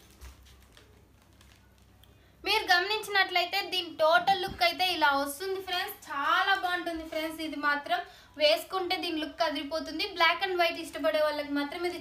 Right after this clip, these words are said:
చాలా నచ్చుతుంది ఫ్రెండ్స్. దీంట్లో two colours మాత్రమే available ఉన్నాయండి. మీరు చూసినట్లయితే ఇది black and white అండి. ఇది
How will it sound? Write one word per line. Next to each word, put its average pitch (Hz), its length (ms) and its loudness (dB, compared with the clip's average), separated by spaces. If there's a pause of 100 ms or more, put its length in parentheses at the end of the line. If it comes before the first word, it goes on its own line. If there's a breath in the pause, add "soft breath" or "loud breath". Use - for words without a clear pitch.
చాలా 277 320 -2
నచ్చుతుంది 294 520 -4
ఫ్రెండ్స్. 349 280 -4 (460 loud breath)
దీంట్లో 403 300 4 (100)
two 381 100 -2 (140)
colours 359 300 0 (100)
మాత్రమే 339 340 0 (120)
available 311 520 -4
ఉన్నాయండి. 294 540 -2 (360)
మీరు 453 280 0
చూసినట్లయితే 392 760 0
ఇది 359 140 -4 (120)
black 302 320 4
and 339 140 -4
white 320 260 0
అండి. 311 220 -2 (2250)
ఇది 381 100 4